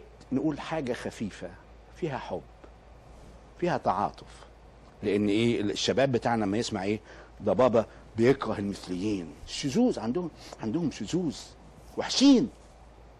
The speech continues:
يقول لك: "بابا ده بتاع الكنيسة، بيحضر يوم الحد،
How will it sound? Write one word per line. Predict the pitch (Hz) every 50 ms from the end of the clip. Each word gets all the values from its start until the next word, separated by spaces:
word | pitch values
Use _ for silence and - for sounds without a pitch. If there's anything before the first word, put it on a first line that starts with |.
| - - - - -
يقول | 127 135 135
لك: | 123 -
"بابا | 127 151 165 151 147
ده | 139 156 170
بتاع | 160 - - 151 143 143
الكنيسة، | 131 - - 170 190 180 180 156
بيحضر | 196 196 - 170 147
يوم | 147 143 143
الحد، | 131 - - 240 262 -